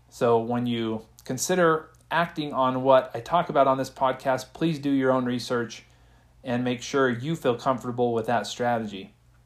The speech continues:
My mission on this podcast is to teach people how to be better investors and savers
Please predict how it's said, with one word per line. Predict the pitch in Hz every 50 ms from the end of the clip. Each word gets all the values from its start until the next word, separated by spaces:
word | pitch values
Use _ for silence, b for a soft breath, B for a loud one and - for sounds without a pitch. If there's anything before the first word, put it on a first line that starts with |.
| _ _ _ _ _ _ _ _ -
My | 139 147 156
mission | 151 156 156 147 - 156 147
on | 143 143
this | 139 135
podcast | - - 139 135 143 139 - 147 139 135 135 135 - - - b b b b b b
is | b 123 120
to | 120 123
teach | 107 - 156 151 135 -
people | - 143 135 - 127
how | 120 127 131 127
to | 120
be | 113 123 127
better | 120 120 127 123 123 127 123 123 117 117 - - _ _ -
investors | - 127 123 123 120 120 - - 127 123 117 117
and | 117 120
savers | 113 - - 123 123 120 117 117 117 113 -